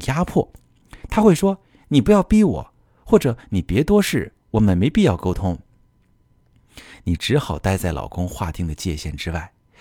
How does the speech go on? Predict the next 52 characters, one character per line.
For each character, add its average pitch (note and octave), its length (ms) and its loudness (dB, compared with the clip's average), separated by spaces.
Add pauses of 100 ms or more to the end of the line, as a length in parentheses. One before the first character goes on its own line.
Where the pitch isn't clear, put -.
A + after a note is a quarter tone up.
(120)
但 D#3+ 140 0
是 C3+ 220 -4 (180)
界 E3 240 2
限 B2 260 0
之 - 140 -6
外 C3+ 140 0
很 A2+ 360 -2
冷， C2+ 400 -8 (480)
这 A3 140 4
就 D#3+ 100 0
是 - 140 -6
一 G#2+ 100 -2
块 A2 220 -4
被 A#2+ 260 0
放 G2+ 360 -2
逐 - 160 -10
的 D#2+ 100 -8
空 F2 300 -6
间。 E2+ 260 -6 (480)
你 D#2+ 220 -10
孤 F#2+ 260 -6
单 F2+ 380 -2
无 E2 180 -10
助， F2 300 -8 (240)
感 D#2+ 180 -6
受 A#2+ 140 -6
不 D3 100 -4
到 D3+ 140 -2
一 F#3+ 120 -2
点 - 160 -4
儿 - 120 -12
夫 - 180 -8
妻 G2+ 140 -4
之 - 100 -6
间 G2+ 240 -4
该 C3+ 160 -2
有 G2+ 140 -4
的 - 100 -14
亲 F#2+ 260 -4
近， F2+ 220 -8 (480)
你 A#2+ 140 2
的 F3+ 80 4
忍 A#2 200 2
耐 C#3 160 0
力 C3 300 -2
慢 D#3+ 160 2
慢 D#3 360 0
被 C3+ 120 0
推 - 240 -4
到 A#2 140 -2
极 F2+ 240 -6
限。 C3 260 -2